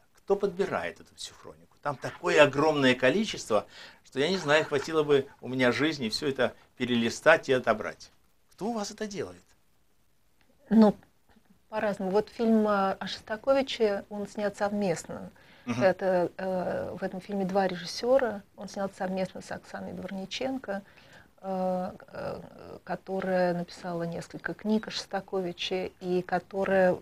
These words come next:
Speaker 2: отбирала очень большое количество, э, из этого архива.
Speaker 1: Ага.
Speaker 2: И, э, в общем, <clears throat> тот, э,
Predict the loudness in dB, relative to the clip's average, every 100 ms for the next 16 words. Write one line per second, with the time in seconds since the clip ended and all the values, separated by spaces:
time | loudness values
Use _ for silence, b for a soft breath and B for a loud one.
0 | -4 -4 -4 -4 -2 -2 -4 -8 -10 -8
1 | -4 -4 -4 -6 -6 -8 -8 -10 -12 -10
2 | -10 -12 _ -12 -6 -6 -6 -12 _ _
3 | _ -10 -8 -8 -8 -8 -6 -6 -6 -6
4 | -4 0 2 0 -2 B B -10 B -14
5 | -4 2 4 4 4 2 -2 -8 -4 0
6 | 0 0 -4 -12 -14 -6 0 2 2 0
7 | -2 _ _ 6 6 6 -2 6 8 8
8 | 2 -16 -4 0 2 2 0 -4